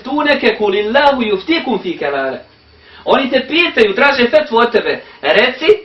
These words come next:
„Allah će vam dati fetvu o kelali.” A kelala je onaj koji nema ni ulazne ni silazne loze, umre, a nema ni ulazne ni silazne loze. Dakle, nema ni roditelja, ni djece. Reci: „Allah će vam dati fetvu o kelali.”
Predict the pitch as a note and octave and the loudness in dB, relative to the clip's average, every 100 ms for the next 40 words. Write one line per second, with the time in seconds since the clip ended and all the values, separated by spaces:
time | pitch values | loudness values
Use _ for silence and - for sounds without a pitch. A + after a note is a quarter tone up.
0 | - _ _ - G#3 B3 A#3 G3+ E3+ E3+ | -10 _ _ 0 2 2 4 2 0 -2
1 | D#3 D3+ D3+ B2 F3 F3 - C#3 D3+ D3+ | -4 -2 -6 -6 -8 -8 -8 -8 -6 -4
2 | C3+ C#3 C#3+ - - - - - - D#3+ | -2 0 0 -2 -10 -20 -8 -8 -4 -2
3 | - A#3+ C4 B3+ G#3 G#3+ C4 C#4 D4 - | 2 2 2 2 2 2 2 0 0 -6
4 | - - G3 F#3+ A3+ A3+ F#3+ E3 F3+ A#3 | -18 -2 0 0 0 0 0 0 2 2
5 | A3 F3 E3+ F#3+ A#3+ - _ _ - A#3 | 2 0 -4 -4 -6 -8 _ _ -4 0
6 | G3+ E3+ D#3+ F#3 G3 A#3 A3 A#3 A#3 A3 | 0 -2 -4 -4 0 0 0 2 4 4
7 | B3+ - - - F#3 A3 G#3+ F#3+ A3 A3 | 0 -2 -14 -6 -2 -2 0 2 2 2
8 | F3+ E3+ G#3+ A#3 - G#3+ F#3+ D#3+ D3 C#3+ | 0 -4 -6 -8 -4 0 0 0 -4 -6
9 | C3 G#2+ - _ _ _ - - _ D3+ | -6 -12 -16 _ _ _ -20 -20 _ -6
10 | G3 F#3+ G#3+ F3+ G3+ A#3+ - - F3 A3+ | -4 -2 0 0 -2 -2 -4 -4 0 0
11 | A3+ A3+ G3+ E3+ G#3+ A#3+ - _ - F3+ | 2 2 2 0 -2 -4 -8 _ -6 -2
12 | F#3+ - - - _ _ _ - F4 - | -2 -2 -12 -14 _ _ _ -18 -10 0
13 | A3 C#4+ - C4 D#4 D#4 D4+ C4+ - A#3+ | 2 2 0 2 4 4 4 2 2 2
14 | G#3+ A#3 B3 G#3+ A#3 B3 - B3+ G#3+ - | 2 2 0 -2 -2 -2 -2 -4 -2 0
15 | E3 D#3+ - - | 0 2 0 -2